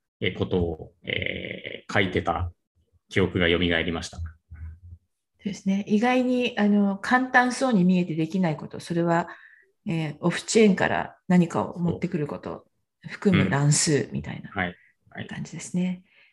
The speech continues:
Speaker 2: では、オラクルの種類に行きたいと思います。えー、まず一番一般的なのがソフトウェアオラクル。まあ、ソフトウェアで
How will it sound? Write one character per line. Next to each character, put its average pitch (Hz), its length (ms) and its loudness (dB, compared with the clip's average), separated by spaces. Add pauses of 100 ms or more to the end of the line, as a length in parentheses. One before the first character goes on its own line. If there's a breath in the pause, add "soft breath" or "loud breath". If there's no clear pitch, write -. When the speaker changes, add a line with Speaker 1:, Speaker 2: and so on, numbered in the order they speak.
(120)
Speaker 2:
で 240 100 0
は、 - 100 2
オ 170 40 2
ラ 208 140 6
ク 233 120 0
ル 226 120 6
の 214 160 6
種 269 220 2
類 170 180 4
に - 180 -6
行 - 100 -14
き - 40 -20
た 165 140 -4
い 156 100 -6
と 165 80 -8
思 160 80 -4
い 160 60 -2
ま 165 160 0
す。 - 260 -8 (320 soft breath)
え 185 120 2
ー、 190 40 4
ま 254 100 2
ず 233 80 2
一 190 220 -2
番 311 200 6
一 294 120 -4
般 285 180 4
的 262 200 0
な 262 100 2
の 170 140 2
が 156 200 -2
ソ - 180 2
フ - 200 -2
ト 277 200 4
ウ 240 80 4
ェ 226 300 6
ア 208 40 0
オ 214 80 6
ラ 165 100 2
ク 143 140 -6
ル。 - 160 -10 (260)
ま 202 60 2
あ、 180 40 0
ソ 208 120 2
フ - 140 -4
ト 269 100 6
ウ - 20 8
ェ 277 200 8
ア 226 60 6
で 254 340 4